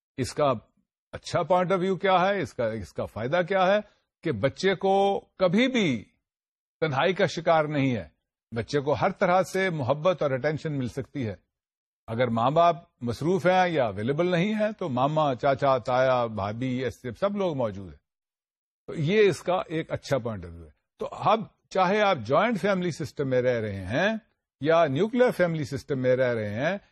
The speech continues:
وائیگوٹسکی کے نقطۂ نظر میں آپ کے جو ڈائلاگ اور انٹریکشن ہے between you, between a person, between a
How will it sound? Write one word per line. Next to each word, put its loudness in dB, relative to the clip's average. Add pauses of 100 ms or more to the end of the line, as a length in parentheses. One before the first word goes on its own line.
(160)
وائیگوٹسکی 0
کے 0
نقطۂ -4
نظر 0
میں 0 (1040)
آپ 2
کے 2
جو 0
ڈائلاگ 4
اور 2
انٹریکشن 0
ہے 0
between -4 (160)
you, 0
between -4
a -2
person, -2
between -6
a -4